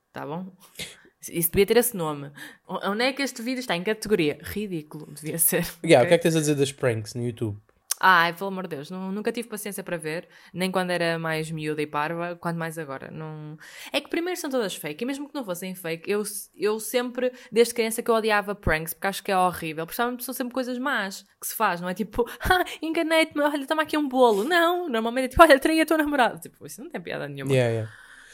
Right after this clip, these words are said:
Speaker 2: Eu não gosto, odeio pranks. Só gosto de ver as pranks pelos primos e é porque me rio com, com o gozo que eles dão.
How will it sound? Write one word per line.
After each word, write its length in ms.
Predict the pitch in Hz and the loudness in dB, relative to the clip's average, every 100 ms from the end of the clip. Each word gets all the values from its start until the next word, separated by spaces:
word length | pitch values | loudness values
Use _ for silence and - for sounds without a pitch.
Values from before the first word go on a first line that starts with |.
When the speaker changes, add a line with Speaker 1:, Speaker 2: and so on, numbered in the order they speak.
| - - | -20 -2
Speaker 2:
Eu 100 | 147 | 4
não 120 | 170 | 6
gosto, 360 | 135 127 - - | 6 4 0 -4
odeio 240 | 127 127 | 0 -2
pranks. 400 | - 123 117 - - | -2 -10 -10 -18 -4
Só 180 | - | 4
gosto 180 | 151 147 | 6 6
de 80 | 156 | 6
ver 60 | 147 | 4
as 60 | 139 | 6
pranks 320 | 147 147 - _ - | 2 2 -4 _ -8
pelos 280 | 143 139 - | -8 -8 -8
primos 360 | 139 143 143 | -4 -4 2
e 60 | 139 | 2
é 140 | 139 - _ - | 0 -6 _ -16
porque 220 | 131 139 | -12 -6
me 60 | 131 | -2
rio 220 | 143 131 | 0 -2
com, 340 | 131 131 131 | 0 -2 -2
com 260 | 131 135 131 | -2 0 0
o 40 | |
gozo 300 | 127 131 127 | 2 2 0
que 100 | - | -4
eles 120 | 131 127 | -6 -6
dão. 140 | 113 | -8